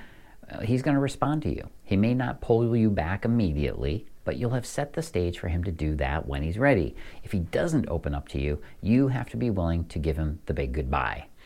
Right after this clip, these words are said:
And if you can't confront the issues of your relationship, then you have no chance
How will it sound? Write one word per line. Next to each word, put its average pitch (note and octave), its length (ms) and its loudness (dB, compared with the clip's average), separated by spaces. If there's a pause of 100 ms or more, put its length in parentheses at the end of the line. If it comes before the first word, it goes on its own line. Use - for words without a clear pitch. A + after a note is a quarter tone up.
(180)
And F2+ 140 -2
if - 80 -4
you D#2 80 -8
can't - 280 -4
confront F2 340 -2
the E2 100 0
issues D#2 260 -4
of C#2 120 -4
your C#2 100 -2
relationship, G2 600 -2
then D#2+ 120 0
you D2 60 0
have C#2+ 180 -2
no G2 240 2
chance C2+ 480 -4